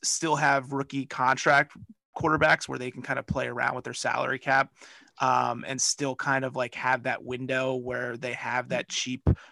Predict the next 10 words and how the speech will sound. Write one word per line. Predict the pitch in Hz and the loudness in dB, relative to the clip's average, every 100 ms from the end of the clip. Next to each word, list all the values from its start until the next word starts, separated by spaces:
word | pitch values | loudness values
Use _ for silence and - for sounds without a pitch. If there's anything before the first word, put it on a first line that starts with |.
| _ | _
quarterback. | - 147 139 143 143 139 - _ _ - | -2 0 0 2 4 2 -2 _ _ -4
I | 131 | -2
mean, | 127 135 67 123 - _ _ _ _ _ _ _ _ _ _ _ _ - | -2 -4 -6 -10 -16 _ _ _ _ _ _ _ _ _ _ _ _ -10
the | 151 | -6
Giants | 135 139 131 135 - | -2 2 2 2 -2
are | 127 | -6
right | 127 131 123 | -4 -6 -4
there | 127 120 127 | -4 -2 -2
and, | 123 117 - | -2 -8 -12
and | 120 123 117 | -14 -14 -16